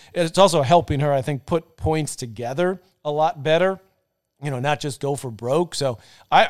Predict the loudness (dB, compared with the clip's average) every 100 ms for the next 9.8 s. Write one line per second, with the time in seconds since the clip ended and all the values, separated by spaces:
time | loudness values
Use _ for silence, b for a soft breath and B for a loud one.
0 | -2 -2 2 2 2 0 -2 -2 -6 -8
1 | -8 -6 -8 -6 -6 -4 -6 -4 -4 -4
2 | -6 -6 -6 -8 -8 -8 b b 0 2
3 | 2 0 -8 _ -2 0 0 -2 -2 0
4 | 0 2 2 2 -2 -8 -6 -4 -2 -2
5 | -4 -6 -6 -16 -16 -20 -6 -4 -2 -4
6 | -4 -4 -4 0 0 2 0 -2 -4 -8
7 | -6 -8 -12 b b b 0 2 2 -2
8 | -2 -2 -2 -4 -6 -4 0 0 0 -2
9 | -2 -2 -4 -8 -8 -6 -4